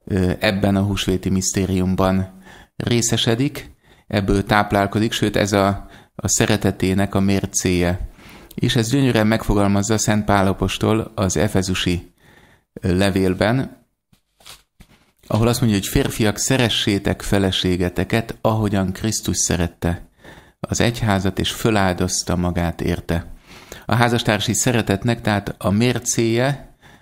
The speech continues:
Krisztus keresztje, aki mindent odaadott, önmagát áldozta föl értünk, és ez a forrása is a házastársi szeretetnek. Tehát a keresztény ember életében egy egészen új mélységet kap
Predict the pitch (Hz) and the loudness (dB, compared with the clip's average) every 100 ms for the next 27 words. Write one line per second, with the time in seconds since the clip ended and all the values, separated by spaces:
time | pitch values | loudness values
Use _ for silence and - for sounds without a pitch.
0 | _ _ _ - 101 - 95 - 95 95 | _ _ _ -4 -2 -2 -2 0 0 0
1 | - 101 98 - 104 110 101 98 92 - | 0 0 0 0 0 0 0 0 -2 -4
2 | - 92 95 95 104 117 - - 98 95 | -4 -2 0 0 -2 -4 -6 -4 -2 0
3 | 95 90 85 92 90 87 - 87 - 92 | 0 0 0 0 0 0 -2 -2 0 0
4 | 90 - - - - - - - 98 98 | 0 -4 -16 -20 -20 -20 -18 -4 0 0
5 | - 123 120 123 123 120 - 156 127 104 | 0 0 0 0 0 2 2 2 4 2
6 | 95 101 92 90 - - _ _ _ _ | 2 0 0 0 -4 -8 _ _ _ _
7 | - - 92 92 90 92 - 90 95 90 | -20 -4 0 2 0 -2 -2 -2 -2 -2
8 | - 90 90 92 - 113 113 110 104 - | 0 0 0 -2 0 -2 0 0 -2 -4
9 | - - - - - - 151 165 139 127 | -16 -20 -20 -20 -8 -2 0 0 2 2
10 | 120 107 107 107 101 98 98 101 107 135 | 2 2 2 2 0 0 -2 0 0 0
11 | - 113 113 107 - 104 104 101 95 - | -2 -2 0 0 0 0 2 0 -2 -4
12 | - 101 95 - 95 95 90 - 92 - | -2 0 0 0 -2 0 -2 -2 -2 2